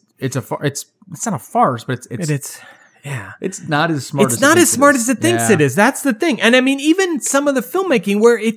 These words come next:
Speaker 2: it certainly isn't a bad looking film, but sometimes it's just too clever by,
Speaker 1: Yeah.
Speaker 2: you know.
Speaker 1: Yeah, yeah. All right. All right. Well, I wanna talk
Speaker 2: Okay, but
Speaker 1: about,
Speaker 2: anyway, I'm
Speaker 1: yeah,
Speaker 2: yapping
Speaker 1: I,
Speaker 2: and
Speaker 1: I,
Speaker 2: yapping.
Speaker 1: I, I wanna talk, Will.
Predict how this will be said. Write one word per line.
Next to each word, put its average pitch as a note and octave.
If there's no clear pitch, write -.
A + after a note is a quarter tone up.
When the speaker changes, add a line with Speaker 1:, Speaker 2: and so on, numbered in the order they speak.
Speaker 2:
it A3
certainly G4+
isn't A3
a D#3+
bad C3+
looking C4+
film, E4+
but -
sometimes E4
it's G#3+
just -
too A#3+
clever A3
by, D#3
Speaker 1:
Yeah. G3
Speaker 2:
you A#3+
know. F#3
Speaker 1:
Yeah, F#3+
yeah. E3
All E3
right. -
All E3
right. C#3
Well, D3+
I D3+
wanna F3+
talk -
Speaker 2:
Okay, F#3
but F3+
Speaker 1:
about, B2+
Speaker 2:
anyway, G3
I'm F3+
Speaker 1:
yeah, D#3
Speaker 2:
yapping C3
Speaker 1:
I, D3+
Speaker 2:
and D#3+
Speaker 1:
I, F3
Speaker 2:
yapping. E3
Speaker 1:
I, -
I C#3+
wanna E3+
talk, -
Will. G#2